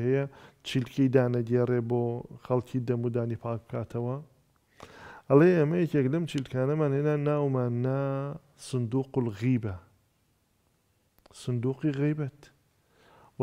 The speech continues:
لە ماڵەوە شکۆ بووینەوە، بڕیارماندا هەر کەسێکمان غیبەتێکی کرد، چیلکەیەکی بەنێ.» ئەڵێ: دەستمان پێ کرد، ئەلحەمدوللا سەرکەوتوو بووین، بە ماوەیەک توانیمان واز لە غیبەت بیانین،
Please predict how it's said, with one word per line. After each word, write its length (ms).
لە 120
ماڵەوە 360
شکۆ 260
بووینەوە، 460
بڕیارماندا 720
هەر 180
کەسێکمان 580
غیبەتێکی 580
کرد، 180
چیلکەیەکی 580
بەنێ.» 260
ئەڵێ: 240
دەستمان 420
پێ 120
کرد، 280
ئەلحەمدوللا 680
سەرکەوتوو 580
بووین، 300
بە 160
ماوەیەک 580
توانیمان 640
واز 180
لە 120
غیبەت 340
بیانین، 360